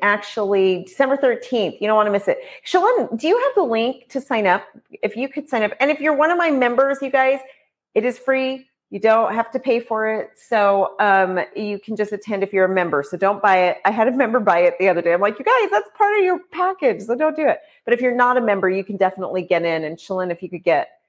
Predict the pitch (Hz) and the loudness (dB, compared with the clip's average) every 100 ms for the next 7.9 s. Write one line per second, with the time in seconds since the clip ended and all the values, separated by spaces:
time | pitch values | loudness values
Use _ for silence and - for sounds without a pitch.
0 | _ - 165 156 - 151 147 - 127 127 | _ 0 0 0 -2 0 0 -4 -14 -14
1 | _ _ _ 226 208 - 247 254 254 285 | _ _ _ 2 2 4 2 2 2 0
2 | 226 262 269 269 233 208 190 185 - _ | 0 0 0 -2 -4 2 2 0 -6 _
3 | - 214 - - 226 247 247 196 202 - | -14 -12 -12 -12 -8 -4 -4 -4 -6 -8
4 | - 220 214 202 147 - _ 240 240 208 | -2 0 0 -2 -4 -8 _ 0 0 -2
5 | 254 262 269 277 233 208 208 240 247 247 | 0 0 -2 0 2 2 2 0 0 -4
6 | 233 214 196 208 226 202 190 185 180 - | -4 -4 -4 -2 0 0 0 -6 -6 0
7 | 247 240 196 175 180 _ _ - 214 | 0 2 2 0 -2 _ _ -2 -2